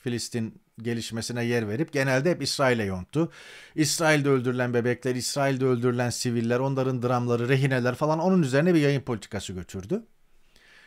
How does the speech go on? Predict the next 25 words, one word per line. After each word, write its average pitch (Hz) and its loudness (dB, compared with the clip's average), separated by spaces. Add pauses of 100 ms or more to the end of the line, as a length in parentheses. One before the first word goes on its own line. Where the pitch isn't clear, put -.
(180)
O 202 4
bile 185 4
Biden'ın 143 4
şu 180 0
lafını 147 2 (560)
elini 135 4
omzuna 147 0
attığı 147 -2 (500)
Netanyahu 143 2
fotoğrafı 127 0
eşliğinde 120 0
veriyor. 92 -4
Diyor 151 0
ki 170 2 (400)
bizim 143 2
yaptığımız 127 -2 (380)
on 160 2
bir 139 2
Eylül'den 120 0
sonra, 82 -8
on 131 -4
bir 131 0
Eylül 120 -2
saldırılarından 107 -4
sonra 92 -10